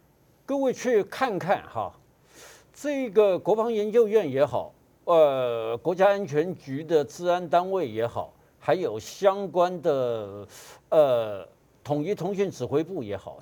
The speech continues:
他们收集这一些P T T的所有的账号，各位晓不晓得？他们连版主是谁都晓得，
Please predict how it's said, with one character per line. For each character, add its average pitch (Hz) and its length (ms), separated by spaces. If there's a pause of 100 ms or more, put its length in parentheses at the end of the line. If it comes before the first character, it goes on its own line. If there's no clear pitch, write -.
他 247 240
们 240 180
收 277 520
集 170 280
这 202 160
一 170 140
些 175 280
P 175 280
T 175 220
T 165 280
的 131 160
所 147 360
有 156 180
的 120 100
账 123 300
号， 127 240 (840)
各 240 160
位 214 240
晓 117 260
不 - 100
晓 87 200
得？ 117 120
他 - 260
们 214 200
连 165 220
版 117 240 (100)
主 98 260
是 123 180
谁 98 300
都 107 240
晓 73 280
得， - 140